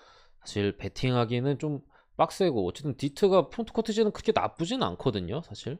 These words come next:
어, 지금 뉴욕이 뭐 랜들이 최근에 괜찮고 뭐 한다지만, 그런 부분에 있어서 분명히 리스크가 있기 때문에 저는 초안으로는 요거는 디트로이트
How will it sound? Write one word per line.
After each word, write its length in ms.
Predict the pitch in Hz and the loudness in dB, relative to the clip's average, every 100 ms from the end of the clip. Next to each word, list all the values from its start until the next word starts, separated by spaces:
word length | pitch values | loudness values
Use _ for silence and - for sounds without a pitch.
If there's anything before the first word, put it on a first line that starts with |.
| - | -14
어, 100 | - - - - - _ _ _ 220 208 113 | -18 -16 -18 -20 -20 _ _ _ -20 -20 -20
지금 280 | - 117 107 | -10 -6 0
뉴욕이 240 | 110 117 | 0 2
뭐 120 | 104 | 2
랜들이 360 | 98 107 120 117 | 4 4 2 0
최근에 300 | - 147 123 | 0 -4 -4
괜찮고 540 | - 101 117 107 92 | -6 -6 -4 -4 -4
뭐 100 | 90 104 | -4 -2
한다지만, 480 | 143 117 101 90 - - - - - | 0 0 0 -8 -10 -18 -20 -20 -4
그런 220 | 123 117 | -2 0
부분에 220 | 113 117 | 0 -2
있어서 220 | 107 110 | -2 -4
분명히 280 | 98 110 117 | -4 -2 0
리스크가 320 | 101 - - 135 | -2 -4 0 0
있기 220 | 123 - | 0 -4
때문에 320 | 113 101 123 | -4 -4 -6
저는 220 | 131 160 | -2 -2
초안으로는 580 | - 226 233 233 226 208 | 4 6 6 6 6 6
요거는 320 | 120 147 170 | 6 4 0
디트로이트 420 | - 117 175 170 | -4 -2 0 0